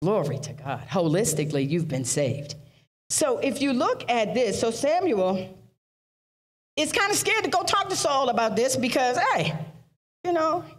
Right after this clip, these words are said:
he's nervous. And here's what God wants from you, brothers, that now that you've been fortified and ready to go out into the highways and byways and preach the gospel,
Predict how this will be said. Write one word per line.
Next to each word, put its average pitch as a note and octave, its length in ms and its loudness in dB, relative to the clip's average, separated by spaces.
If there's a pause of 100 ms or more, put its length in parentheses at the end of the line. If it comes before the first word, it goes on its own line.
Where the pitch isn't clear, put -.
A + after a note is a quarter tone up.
(420)
he's G4+ 260 2
nervous. A#4+ 680 0 (1200)
And A#3 120 4
here's D4 240 2
what B3+ 120 2
God A3+ 220 2
wants G#3 260 2
from A3 180 2
you, G#3+ 280 2
brothers, D#3+ 520 0 (440)
that D#3+ 100 0
now F3+ 160 2
that F3 160 0
you've F3+ 120 0
been F3 140 0
fortified F3+ 640 2
and C#3+ 140 0
ready F3+ 220 2
to D#3+ 80 0
go F#3+ 280 0
out F3+ 120 2
into F3 180 -2
the E3+ 60 0
highways F3 400 0
and E3+ 100 2
byways F3 400 2
and D#3+ 100 2
preach F3+ 240 0
the F3 80 2
gospel, F3 480 0